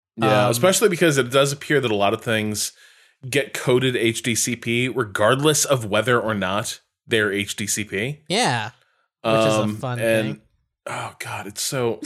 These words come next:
Speaker 2: <laughs>
Speaker 1: dude, I fucking hate copyright bullshit. I just hate it so much.
Speaker 2: It sucks.
Speaker 1: Like, especially, who's getting punished by this?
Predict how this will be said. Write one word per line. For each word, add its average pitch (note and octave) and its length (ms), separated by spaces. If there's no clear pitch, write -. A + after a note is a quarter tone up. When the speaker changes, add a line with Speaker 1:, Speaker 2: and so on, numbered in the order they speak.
Speaker 2:
<laughs> - 380
Speaker 1:
dude, - 120
I F#3 60
fucking E4+ 320
hate B2+ 640
copyright F#2+ 560
bullshit. F2 420
I A2 60
just C3+ 180
hate C#3 240
it A2+ 100
so - 180
much. D#2 380
Speaker 2:
It E3+ 260
sucks. B2 280
Speaker 1:
Like, D#3 200
especially, D#4 420
who's D4 180
getting D#4+ 220
punished C4+ 280
by C3+ 120
this? D#2+ 220